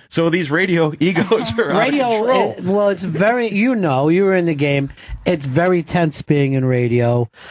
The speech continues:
Speaker 2: because a lot of times you don't even wanna share a guest with somebody who's been in the other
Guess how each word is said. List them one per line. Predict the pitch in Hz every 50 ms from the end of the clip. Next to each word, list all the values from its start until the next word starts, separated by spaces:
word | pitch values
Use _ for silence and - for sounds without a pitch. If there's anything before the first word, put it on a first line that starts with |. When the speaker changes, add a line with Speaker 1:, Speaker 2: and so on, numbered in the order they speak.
| - - - - _ -
Speaker 2:
because | - 139 135 127 - 151 143 139 139 135 131 135 131 127 123 - - - _ _ _ _ _ -
a | 123
lot | 123 131 143 165 175
of | 170 139
times | 165 147 143 131 123
you | 147 151
don't | 151 147
even | 143 135 135 131
wanna | 131 123 117
share | 110 - - - 143 135 127
a | 120 113
guest | 117 123 147 156 143 110 - - - - - - _ _ _ _ _ _ _ _ _ _ _ _ _ -
with | - 123
somebody | - - 147 131 127 127
who's | 120 131 123 113
been | 113 127 123
in | 123 120 120
the | 120 120
other | 120 123 117 123 120 117 117